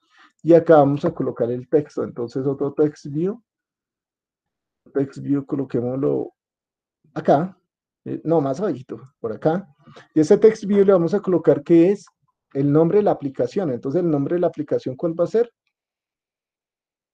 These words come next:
Supermar-, Supermark App. Bien, Supermark App. Antes de eso,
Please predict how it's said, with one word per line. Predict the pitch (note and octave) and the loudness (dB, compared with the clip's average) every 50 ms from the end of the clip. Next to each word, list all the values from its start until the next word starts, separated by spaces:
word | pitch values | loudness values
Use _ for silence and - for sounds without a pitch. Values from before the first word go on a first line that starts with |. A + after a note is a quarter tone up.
| _ _ _ _ _ _ _ _ _ _ _ _ _ | _ _ _ _ _ _ _ _ _ _ _ _ _
Supermar-, | _ - F#3 E3+ - G#3 G3 F3+ F#3 F#3 F3+ F3+ F3+ F3+ F#3+ - - - _ _ _ | _ -2 0 2 2 4 2 2 2 0 -2 0 0 0 0 0 -2 -6 _ _ _
Supermark | - - G3 F3+ F3+ G3+ F#3+ F#3 F#3 F#3 F#3 F#3 - - _ | -12 -6 -6 -4 -2 -2 -2 0 0 0 0 -2 -6 -8 _
App. | - F#3 E3+ - - _ _ _ _ _ _ _ _ - | 0 2 2 2 0 _ _ _ _ _ _ _ _ -8
Bien, | C#3 D3+ F#3+ A#3 B3+ B3 | -4 -2 -2 -2 -2 -6
Supermark | - - - E3 D#3 - F3 E3+ E3+ E3+ E3 E3+ E3+ - | -10 -10 -8 -6 -4 -2 -2 0 2 2 2 0 0 -2
App. | - C#3+ C3 - - _ _ _ _ _ _ _ _ _ _ _ _ _ _ - | -6 -6 -6 -6 -10 _ _ _ _ _ _ _ _ _ _ _ _ _ _ -4
Antes | - D#3+ E3 E3+ C#4 C4 - | -2 -2 -2 -2 -2 0 4
de | B3+ G3+ F3+ D#3+ | 6 6 8 6
eso, | D3 D3+ - C#3 E3+ G#3 | 4 2 -2 -10 -10 -12